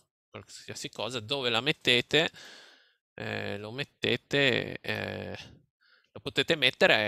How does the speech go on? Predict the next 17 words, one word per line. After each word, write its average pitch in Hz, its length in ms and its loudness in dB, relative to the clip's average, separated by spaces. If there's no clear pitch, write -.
eh, - 500 -6
else, 139 840 4
no? 135 340 -8
Set - 360 2
error, 139 640 4
messaggio, 113 580 0
quello 104 180 -12
che 104 80 -10
volete, 104 560 -4
ok? 147 320 0
Bisogna 120 300 -6
un 117 80 -4
attimo 123 520 0
gestire 123 580 6
un 113 160 -2
po' - 160 -10
tutto, 123 540 -10